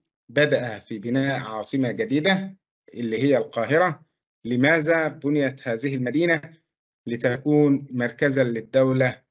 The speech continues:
الفاطمية بمصر. من أهم أعماله أيضًا إنه بنى الجامع الأزهر، واللي يعد إلى يومنا هذا أعظم مؤسسة دينية وعلمية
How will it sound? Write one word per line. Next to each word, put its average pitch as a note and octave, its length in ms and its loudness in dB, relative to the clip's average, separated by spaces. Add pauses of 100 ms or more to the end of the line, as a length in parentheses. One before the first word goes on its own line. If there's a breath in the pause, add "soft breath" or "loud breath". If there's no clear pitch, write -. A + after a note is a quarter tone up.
(220)
الفاطمية B2+ 600 0
بمصر. C3 520 -2 (420)
من A#2+ 160 -6
أهم D3 400 0
أعماله B2+ 760 0
أيضًا D#3 600 2 (320)
إنه B2 160 -4
بنى D3+ 240 4
الجامع C3+ 500 2
الأزهر، C#3 600 -2 (340)
واللي C3 380 0
يعد B2+ 460 0 (180)
إلى A#2 240 0
يومنا B2 380 2
هذا D#3+ 720 2
أعظم C#3 340 -2
مؤسسة B2+ 600 0
دينية C3 480 2
وعلمية B2+ 800 4